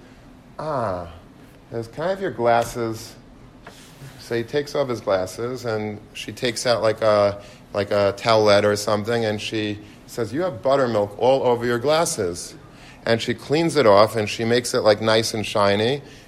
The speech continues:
And she says, "Now try them on." He says, "Ooh, Mona Lisa." Ramatul Pogramansky used to say this and said that that's us.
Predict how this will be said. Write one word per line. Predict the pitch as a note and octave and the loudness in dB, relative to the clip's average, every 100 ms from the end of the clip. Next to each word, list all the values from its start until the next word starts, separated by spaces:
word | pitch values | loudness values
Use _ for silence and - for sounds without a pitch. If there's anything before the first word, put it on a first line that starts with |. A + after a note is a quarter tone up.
| - | -16
And | - | -8
she | |
says, | A#2 A2+ | -6 -2
"Now | D3+ F#3 | -2 -2
try | F#3 B2 G#2+ | 0 4 4
them | G2+ G2 | 2 -4
on." | F#2 F2+ F2 - - - - - - - | -6 -6 -12 -18 -20 -20 -20 -20 -20 -20
He | |
says, | - G2 - | -20 -16 -12
"Ooh, | D#3+ D#3 A#2 F2+ | -10 -10 -12 -12
Mona | G3 A#2+ A#2+ A2+ | -6 -4 -2 -2
Lisa." | B2 - - E2+ E2 - - - - - - - - - - - - - - - - - - - - - - - - - - - - - - - - - - - - - - - - - | -2 -4 -8 -12 -16 -20 -20 -20 -20 -20 -20 -20 -20 -20 -20 -20 -20 -20 -20 -20 -20 -20 -20 -20 -20 -20 -20 -20 -20 -20 -20 -20 -20 -20 -20 -20 -20 -20 -20 -20 -20 -20 -20 -20 -20 -14
Ramatul | G#2 B2 E3+ F3 E3+ | -6 -2 -2 -2 -2
Pogramansky | C#3+ C3+ C3 C3+ D3 C#3+ B2 | 0 0 0 0 -2 -4 -10
used | A#2 | -10
to | A#2+ | -10
say | A2+ C#3 C#3+ | -8 -2 0
this | A#2+ G#2+ G#2+ - - - - - - - - - - - - - - - - - - - - - - - - - - - | 2 2 0 -8 -14 -20 -20 -20 -20 -20 -20 -20 -20 -20 -20 -20 -20 -20 -20 -20 -20 -20 -20 -20 -20 -20 -20 -20 -20 -12
and | A#2+ A#2 | -8 -2
said | D#3+ C#3 | 2 4
that | B2 | 4
that's | D3 C#3+ - | 4 2 4
us. | B2 G2 - - | 6 6 2 -10